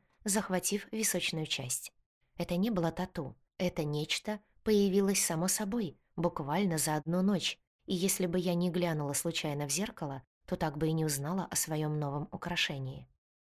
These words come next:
Уж не оно ли заставило Эрионара стать таким серьезным? Если так, то он должен знать, что это. Быстренько ополоснувшись,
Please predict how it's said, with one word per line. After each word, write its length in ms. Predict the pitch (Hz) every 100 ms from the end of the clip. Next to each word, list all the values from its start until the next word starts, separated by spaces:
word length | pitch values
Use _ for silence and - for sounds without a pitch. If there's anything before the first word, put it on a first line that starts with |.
| _
Уж 220 | 180 - 180
не 100 | 160
оно 260 | 156 165
ли 120 | 214
заставило 680 | 220 202 - 202 196 185 175
Эрионара 600 | - 170 156 151 175 208 143
стать 340 | - 147 147
таким 300 | 160 - 165
серьезным? 720 | - 208 214 240 143 135 127 - _ -
Если 480 | 160 180 170 160 156
так, 400 | - 147 - - _ _ -
то 100 | 175
он 340 | 175 165 151
должен 420 | 160 208 220 240
знать, 380 | 208 190 147 -
что 260 | - - 180
это. 340 | 135 - 131 - _ _ _ _ _ _ -
Быстренько 640 | 220 - 170 160 156 151
ополоснувшись, 840 | - 147 139 143 151 - 233 -